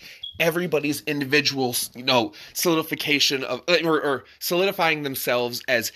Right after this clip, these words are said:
"Hey, I'm this person here," or, "I'm this person." Me-, meaning, like, these five people all become, like, Twitch already has this, right? Mixer needs, you know, "Okay, look, another five people here are this main guy."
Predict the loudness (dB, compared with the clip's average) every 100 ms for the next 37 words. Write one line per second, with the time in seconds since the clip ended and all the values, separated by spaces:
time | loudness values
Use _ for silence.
0 | -6 0 0 0 -4 -2 -2 -2 -4 -2
1 | -4 -4 -6 -4 -2 -2 -2 -4 -4 -6
2 | -6 -2 0 0 0 2 2 2 0 -4
3 | -8 -18 -20 -16 -6 -4 -4 -4 -2 -2
4 | -2 -8 -6 -2 -2 -2 -4 -6 -4 -2
5 | -2 -6 -12 -20 0 2 4 2 2 0
6 | 0 0 -2 -4 -10 -8 -8 -10 -16 -14
7 | -6 -6 -2 -2 -2 -2 -2 -2 -2 -4
8 | 0 0 2 2 2 -2 -8 -10 -8 -2
9 | -2 -2 -10 -8 -8 -4 0 -2 -2 -14
10 | -18 -2 2 4 2 0 0 2 0 -2
11 | -4 -6